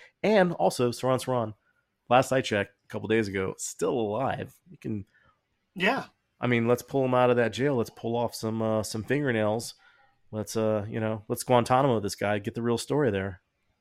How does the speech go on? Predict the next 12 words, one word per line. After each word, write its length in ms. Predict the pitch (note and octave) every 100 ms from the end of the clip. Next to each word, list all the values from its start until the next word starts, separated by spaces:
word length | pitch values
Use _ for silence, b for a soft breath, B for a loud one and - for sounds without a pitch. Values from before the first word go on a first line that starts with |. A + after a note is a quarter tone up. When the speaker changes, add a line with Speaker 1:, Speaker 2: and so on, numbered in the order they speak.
| _ _
Speaker 1:
No? 180 | A#2+ B2+
Speaker 2:
There 80 | D#3+
you 140 | D#3+
go. 200 | G#3 D#3+ B2+ _ -
Speaker 1:
I 60 |
mean, 300 | A2+ G#2+ F#2+ -
I'm 80 | G#2+
just 200 | F#2+ G2+
trying 240 | - F#2+ G2
to 100 | F#2+ - -
respect 360 | G#2+ - F#2 F#2+
America. 480 | F#2+ G2 F#2 G2